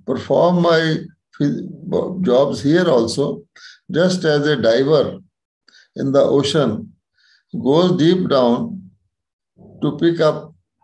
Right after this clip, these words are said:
pearls or whatever, but is connected up so that anything happens, it can be lifted.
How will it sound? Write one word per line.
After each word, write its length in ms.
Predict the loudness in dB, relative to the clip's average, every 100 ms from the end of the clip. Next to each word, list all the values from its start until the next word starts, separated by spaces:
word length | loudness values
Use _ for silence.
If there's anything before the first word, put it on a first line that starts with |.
| _
pearls 340 | 2 4 2 2
or 160 | 2
whatever, 680 | 2 2 2 2 2 0 -4 -16 _ -4
but 260 | -2 0 0
is 160 | -2
connected 580 | -2 -2 -2 -2 0 2
up 260 | 2 0 -12 _ _ _ _ _ _ -20 -20 _
so 220 | -8 -2 0
that 280 | 0 0 -2
anything 560 | 0 2 2 2 2
happens, 600 | 2 0 0 -2 -2 -8 -12 -12
it 160 | -8
can 200 | -4 -2
be 100 | 0
lifted. 520 | 0 0 -2 -10 -10